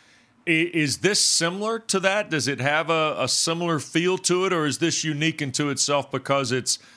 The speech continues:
it is Miami and it's, it's closer emotionally to you, certainly, but it's also closer emotionally to a lot of people involved, I think.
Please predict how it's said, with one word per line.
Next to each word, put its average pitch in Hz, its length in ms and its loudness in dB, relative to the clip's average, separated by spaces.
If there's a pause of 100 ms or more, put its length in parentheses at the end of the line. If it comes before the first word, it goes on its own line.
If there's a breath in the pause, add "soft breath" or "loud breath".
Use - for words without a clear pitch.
(120)
it 135 160 0
is 147 240 0
Miami 117 520 -2
and 110 120 -4
it's, - 220 -4 (240 loud breath)
it's 131 160 -2
closer 160 480 0
emotionally 139 560 -2
to 135 120 -4
you, 139 220 0
certainly, 139 420 -2
but 123 160 -2
it's 127 140 -2
also 135 300 0
closer 143 360 -2
emotionally 139 520 -4
to 143 120 -4
a 131 60 -2
lot 139 180 -2
of 135 80 -4
people 135 280 -4
involved, 123 400 -4
I 87 100 -10
think. 78 320 -20